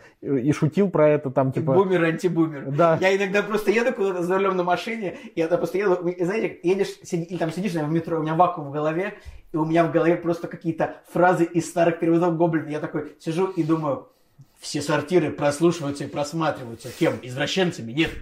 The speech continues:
Speaker 2: гестаповцами". Я такой просто думаю: "Уходи из моего сознания, вот это вот всё старое".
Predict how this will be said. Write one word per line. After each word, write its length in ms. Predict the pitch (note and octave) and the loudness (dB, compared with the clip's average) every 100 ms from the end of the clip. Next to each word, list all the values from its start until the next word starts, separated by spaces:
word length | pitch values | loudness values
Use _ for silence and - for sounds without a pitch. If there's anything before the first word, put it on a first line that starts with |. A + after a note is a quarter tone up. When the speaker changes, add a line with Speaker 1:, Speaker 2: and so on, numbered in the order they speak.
| - | -12
Speaker 2:
гестаповцами". 1000 | C3 C3+ - F3+ E3+ D3 - - C#3 - A4+ E4+ | -10 -10 0 4 4 2 -4 -6 -10 -8 -4 0
Я 100 | E3+ | 2
такой 240 | E3 E3+ E3 | 4 2 0
просто 220 | E3+ - | -4 -4
думаю: 320 | D#3 E3+ E3+ | -4 0 0
"Уходи 460 | A3 - A3+ G3 G3+ | 0 2 2 2 0
из 120 | F#3+ | 0
моего 300 | G#3 A3+ - | 2 2 2
сознания, 680 | - C#4 B3 B3+ B3+ A#4+ A#4+ | 2 2 2 4 4 4 0
вот 180 | A#3+ B3+ | 0 0
это 180 | C4 C#4 | 2 2
вот 160 | - D#4 | 2 -4
всё 180 | - A#3 | -8 -8
старое". 500 | - D#4+ C#4 - | -2 -2 0 -4